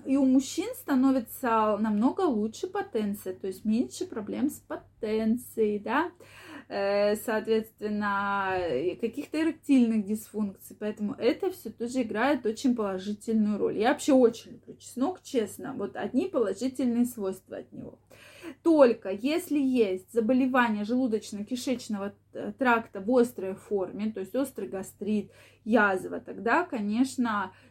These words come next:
чеснок, чесночную воду крайне не рекомендуется употреблять, потому что это всё ещё больше будет разъедать и появляться болевые ощущения.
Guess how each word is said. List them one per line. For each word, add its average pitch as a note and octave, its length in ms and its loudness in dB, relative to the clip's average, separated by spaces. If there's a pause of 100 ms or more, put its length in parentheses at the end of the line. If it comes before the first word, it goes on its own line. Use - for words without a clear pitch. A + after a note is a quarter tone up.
чеснок, B3+ 680 4
чесночную G#3+ 720 -6
воду C4 320 -2
крайне B3 560 4
не A3 180 4
рекомендуется G#3 800 -2
употреблять, A3 600 -2
потому G#3 340 -6
что - 180 -10
это F#3 160 -8
всё B3 200 -10
ещё G#3+ 180 -10
больше G3+ 320 -6
будет F#3+ 220 -8
разъедать G3 640 -4
и A3+ 40 -6
появляться G3+ 560 -6
болевые F#3+ 480 -6 (180)
ощущения. F#3+ 840 -8